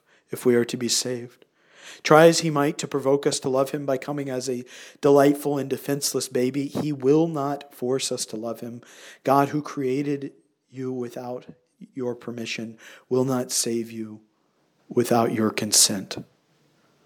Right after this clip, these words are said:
Brothers and sisters, if you have been far from the Lord, do not be afraid to let him love you today.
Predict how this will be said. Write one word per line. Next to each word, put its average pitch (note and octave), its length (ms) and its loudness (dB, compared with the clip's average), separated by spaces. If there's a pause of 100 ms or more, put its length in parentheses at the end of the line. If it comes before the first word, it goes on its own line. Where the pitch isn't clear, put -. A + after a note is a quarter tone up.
(1600)
Brothers C3 300 8
and A#2+ 100 0
sisters, - 600 0 (680)
if C3 200 6
you C3+ 100 10
have D3 100 8
been D3+ 160 4
far C3 360 6
from C#3 200 -6
the B2+ 80 0
Lord, G#2+ 360 -6 (580)
do B2+ 100 0
not C3 260 6
be B2+ 80 2
afraid B2 360 2
to B2 80 -6
let A#2 220 -4
him A#2 140 -10
love A2+ 340 -6
you A2 160 -6
today. G#2+ 480 -8